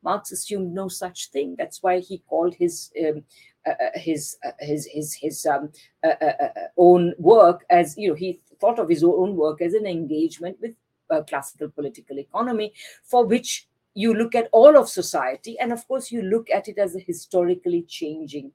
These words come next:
whole. So that's how Marx looked at it. And what we find instead is that what, what essentially passes for Marxist economics has been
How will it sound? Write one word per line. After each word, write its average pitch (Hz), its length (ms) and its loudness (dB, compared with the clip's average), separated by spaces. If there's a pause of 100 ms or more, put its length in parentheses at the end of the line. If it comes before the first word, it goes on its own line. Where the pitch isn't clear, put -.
whole. 123 240 -6 (400)
So 254 160 -4
that's 247 340 -2
how 233 240 4
Marx 170 460 -2
looked 156 200 -4
at 131 160 -4
it. 220 160 -6
And 240 220 0
what 254 240 0
we 294 140 -18
find 214 400 -4
instead 202 560 -2 (500)
is 220 220 -2
that 233 260 4
what, 254 380 0
what 226 260 -2
essentially 226 480 -4
passes 190 520 -6
for 180 340 -4
Marxist 170 540 -6
economics 214 640 -6 (260)
has 226 200 2
been 247 520 -2